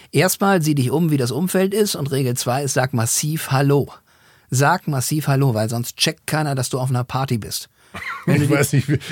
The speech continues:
Speaker 2: wie sagst du massiv Hallo? Ge-, gehst du rein und
Speaker 1: Ich
Speaker 2: sagst,
Speaker 1: gehe.
Speaker 2: <laughs> ich kann's mir vorstellen, Nils. Ich kann's mir vorstellen.
Speaker 1: Immer, immer dieses Bildliche.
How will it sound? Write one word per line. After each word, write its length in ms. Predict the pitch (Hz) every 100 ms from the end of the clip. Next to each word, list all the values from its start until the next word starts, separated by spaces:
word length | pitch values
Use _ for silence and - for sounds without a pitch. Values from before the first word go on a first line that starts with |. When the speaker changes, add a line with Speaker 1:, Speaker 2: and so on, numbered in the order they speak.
| 127
Speaker 2:
wie 120 | 131
sagst 320 | 135 131 -
du 60 | 127
massiv 440 | 120 120 135 - 117
Hallo? 200 | 107 113
Ge-, 120 | 135 127 -
gehst 160 | 135
du 40 | 117
rein 160 | -
und 160 | 151 139
Speaker 1:
Ich 120 | 170
Speaker 2:
sagst, 220 | 135 117
Speaker 1:
gehe. 80 | 123 - - - 139 - 226 - - - - 131
Speaker 2:
<laughs> 0 |
ich 140 | 170
kann's 200 | 147 175 147
mir 100 | 101
vorstellen, 440 | 110 113 107 95
Nils. 260 | 95 113 95
Ich 140 | -
kann's 260 | 117 135 110
mir 120 | 98
vorstellen. 360 | 92 98 131
Speaker 1:
Immer, 120 | 120 -
immer 180 | 147 120
dieses 260 | 110 98
Bildliche. 540 | - 127 127 - -